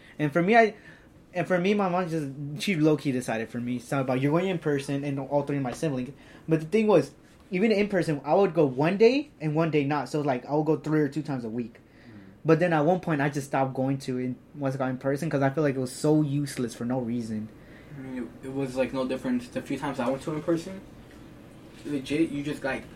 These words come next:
Speaker 3: you got in class, you log into your computer, and you have to look through the, the, the Microsoft Teams.
Speaker 1: Yeah, even though your teacher's right in
Speaker 3: Yeah.
Speaker 1: front of you.
Speaker 2: So basically, it was like, bro,
Speaker 3: Yeah, it was the same thing.
Speaker 2: virtual, but just in school.
Speaker 3: You're just in school, that's it, but, like,
Speaker 1: Yeah.
Speaker 3: everything's online.
Speaker 1: There's this one teacher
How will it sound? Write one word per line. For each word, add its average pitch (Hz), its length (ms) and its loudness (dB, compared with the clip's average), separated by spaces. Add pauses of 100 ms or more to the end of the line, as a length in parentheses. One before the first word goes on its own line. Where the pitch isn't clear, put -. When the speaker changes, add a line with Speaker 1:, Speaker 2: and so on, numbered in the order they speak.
(200)
Speaker 3:
you 127 120 -8
got 131 160 -4
in 127 60 -8
class, 131 440 -6
you 139 120 0
log 135 260 4
into 135 200 -8
your 127 60 -8
computer, 131 420 -4 (380)
and 131 140 -6
you 127 80 -2
have 135 160 -6
to 127 40 -6
look 123 240 -2
through 120 100 -4
the, 110 180 -10 (180)
the, 110 80 -10 (100)
the 120 60 -12
Microsoft - 380 -14
Teams. 139 240 -4
Speaker 1:
Yeah, 196 360 6
even 190 220 6
though 208 80 6
your 185 140 6
teacher's 156 380 -2
right 175 160 0
in 170 80 -2
Speaker 3:
Yeah. 123 100 -4
Speaker 1:
front 196 160 -2
of 139 120 -4
you. 110 260 -8
Speaker 2:
So - 80 -20
basically, 117 340 -10
it 110 60 -8
was 104 160 -10
like, 95 200 -8 (240)
bro, 110 120 -2
Speaker 3:
Yeah, 110 120 -2
it - 20 0
was 139 120 -2
the - 60 -10
same 160 220 0
thing. 170 180 -2 (140)
Speaker 2:
virtual, 123 320 0
but 95 220 -4
just 101 160 -6
in 95 100 -6
school. - 320 -8 (220)
Speaker 3:
You're 139 100 -10
just 156 160 -6
in 170 60 -2
school, 175 360 0
that's 127 220 -2
it, 156 200 -2
but, 110 120 -12
like, 113 160 -12
Speaker 1:
Yeah. 156 80 -4
Speaker 3:
everything's 143 280 -2
online. 127 280 -6 (440)
Speaker 1:
There's 185 180 6
this 190 140 4
one 147 360 2
teacher 143 640 4